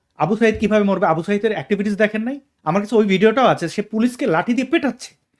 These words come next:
তাকে ভিকটিম দেখানো হচ্ছে কেন? আপনি আমেরিকায় আছেন, আমি আমেরিকা, আমি যদি এখন বেসবলের ব্যাট নিয়ে দাঁড়াই, ক্রিকেটের স্টাম্প নিয়ে দাঁড়াই পুলিশের সামনে,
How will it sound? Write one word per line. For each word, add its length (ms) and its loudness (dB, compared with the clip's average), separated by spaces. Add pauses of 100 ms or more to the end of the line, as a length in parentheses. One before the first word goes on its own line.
(340)
তাকে 200 -2
ভিকটিম 320 0
দেখানো 300 2
হচ্ছে 160 -8
কেন? 160 -8 (500)
আপনি 280 0
আমেরিকায় 400 2
আছেন, 260 -14 (340)
আমি 260 6
আমেরিকা, 260 4
আমি 200 4
যদি 220 0
এখন 320 2 (580)
বেসবলের 560 6
ব্যাট 320 0
নিয়ে 160 2
দাঁড়াই, 380 0 (420)
ক্রিকেটের 360 2
স্টাম্প 360 4
নিয়ে 160 4
দাঁড়াই 280 6
পুলিশের 300 -2
সামনে, 380 -6